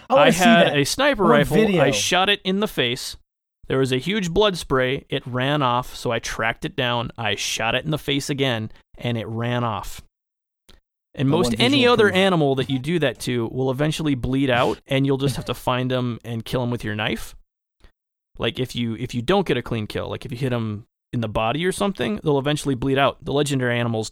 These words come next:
Speaker 2: don't do that. Like,
Speaker 1: Okay.
Speaker 2: so the way to take them down is to
Speaker 1: Well, the bear, have fish, have
Speaker 2: You,
Speaker 1: fish
Speaker 2: yeah,
Speaker 1: and
Speaker 2: you just,
Speaker 1: Shay, have
Speaker 2: you
Speaker 1: you
Speaker 2: have
Speaker 1: guys
Speaker 2: to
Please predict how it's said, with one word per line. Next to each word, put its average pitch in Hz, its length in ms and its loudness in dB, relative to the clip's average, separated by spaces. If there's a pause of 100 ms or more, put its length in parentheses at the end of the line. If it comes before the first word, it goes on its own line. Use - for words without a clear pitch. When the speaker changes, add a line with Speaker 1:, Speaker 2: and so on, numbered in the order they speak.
(100)
Speaker 2:
don't 113 240 -4
do 104 200 -6
that. 95 380 -10 (840)
Like, 110 180 -2
Speaker 1:
Okay. 101 140 -6
Speaker 2:
so 131 220 2
the 120 100 0
way 147 200 2
to 165 140 2
take 160 300 -2
them 151 180 0
down 131 440 2
is 127 320 -4
to 117 420 -2 (680)
Speaker 1:
Well, 180 120 2
the 175 100 4
bear, 175 460 4 (160)
have 240 180 4
fish, 240 320 2
have - 140 4
Speaker 2:
You, 156 80 2
Speaker 1:
fish 240 160 6
Speaker 2:
yeah, 147 80 6
Speaker 1:
and 107 80 4
Speaker 2:
you 131 80 2
just, 247 120 6
Speaker 1:
Shay, 269 60 8
have 262 100 6
Speaker 2:
you 226 60 6
Speaker 1:
you 226 60 8
Speaker 2:
have - 60 8
Speaker 1:
guys 226 80 2
Speaker 2:
to 185 40 2